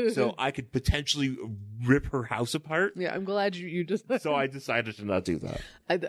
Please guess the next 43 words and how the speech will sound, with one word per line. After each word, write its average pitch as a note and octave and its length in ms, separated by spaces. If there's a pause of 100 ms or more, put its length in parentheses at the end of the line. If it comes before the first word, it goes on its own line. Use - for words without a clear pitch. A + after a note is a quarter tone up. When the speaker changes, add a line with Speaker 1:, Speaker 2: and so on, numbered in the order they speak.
(120)
Speaker 1:
I'm F#3+ 100
glad. E3+ 320
That F3 120
was F3+ 100
a - 60
good D#3+ 160
call. C#3 220
Speaker 2:
I A2+ 80
did B2+ 140
not C#3 160
want C#3 180
to C3+ 40
be C3+ 100
responsible B2+ 500
for C3+ 120
ruining B2+ 380
a A#2+ 60
poor A#2 280
woman's G#2+ 220
house. A2 360
Speaker 1:
No, F3 360
I'm, - 60
Speaker 2:
Because B2 220
I A#2+ 100
was A#2 100
Speaker 1:
you A2+ 60
Speaker 2:
like, A#2 160
Speaker 1:
know, F#3 80
Speaker 2:
"Hey, G#3 80
I F3 40
Speaker 1:
this D#3 100
Speaker 2:
just D#3+ 140
used E3+ 120
your D3 80
toilet. F3 380
Mind D3+ 100
if G3+ 80
I - 40
sit G3 140
in F#3+ 60
this D#3+ 100
chair?" F#3+ 240
Crash. A#2+ 840